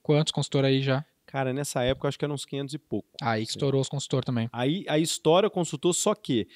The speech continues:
Speaker 2: o consultor teve mais dificuldade de trabalhar com um produto pronto pra vestir, por incrível que pareça. Porque
Speaker 1: Uhum.
Speaker 2: produto pronto pra vestir, você,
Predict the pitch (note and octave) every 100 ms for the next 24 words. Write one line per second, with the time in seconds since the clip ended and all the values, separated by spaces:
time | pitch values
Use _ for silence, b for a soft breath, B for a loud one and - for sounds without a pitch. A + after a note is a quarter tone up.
0 | b b - F#3+ B3 G#3 F#3+ - D#3 -
1 | D3+ F3 - E3 D#3 D#3 D3 G3 G#3+ F3
2 | - F#3 D#3+ B2 B2+ D#3 F3 B2+ C#3+ -
3 | D#3 D3+ D3 E3 F3 F3+ D#3+ E3 C3+ F#3
4 | G3 C3+ D#3+ E3 - E3+ F3 - C#3 C#3
5 | _ C3 B2+ C3+ - - D#3+ B2 - B
6 | B B B2+ D3+ E3 D#3 G3+ F#3 E3 C#3+
7 | D3 B2+ - G3 F3 D#3+